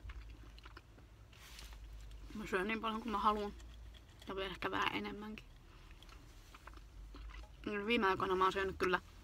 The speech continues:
mm, niinku silleen vielä intuitiivisemmin, et, et mä syön just silloin, kun mulla on nälkä ja, ja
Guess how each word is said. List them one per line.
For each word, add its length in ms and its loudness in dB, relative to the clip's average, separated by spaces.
mm, 340 4
niinku 180 4
silleen 440 10
vielä 180 2
intuitiivisemmin, 1040 6
et, 80 2
et 120 0
mä 60 2
syön 340 8
just 180 4
silloin, 260 6
kun 80 2
mulla 140 6
on 80 4
nälkä 360 8
ja, 200 8
ja 180 10